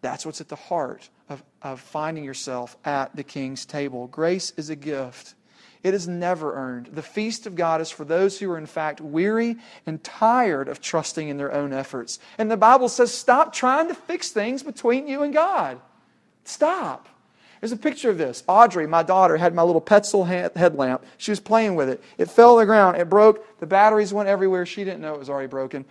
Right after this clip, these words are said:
but she thought it was, and she goes, "Uh-oh, Daddy, I broke it."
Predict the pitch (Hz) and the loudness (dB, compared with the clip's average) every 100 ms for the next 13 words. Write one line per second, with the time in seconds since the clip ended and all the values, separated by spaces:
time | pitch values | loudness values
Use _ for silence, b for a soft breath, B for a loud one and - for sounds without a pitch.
0 | b - - 214 214 170 151 156 156 - | b -14 -8 -2 2 2 2 0 0 -4
1 | 170 147 139 b b _ _ 143 151 139 | -2 -2 -2 b b _ _ -8 -6 -8
2 | 127 131 123 127 127 120 _ _ _ _ | -10 -10 -10 -10 -14 -20 _ _ _ _
3 | 123 123 120 110 | -10 -10 -10 -18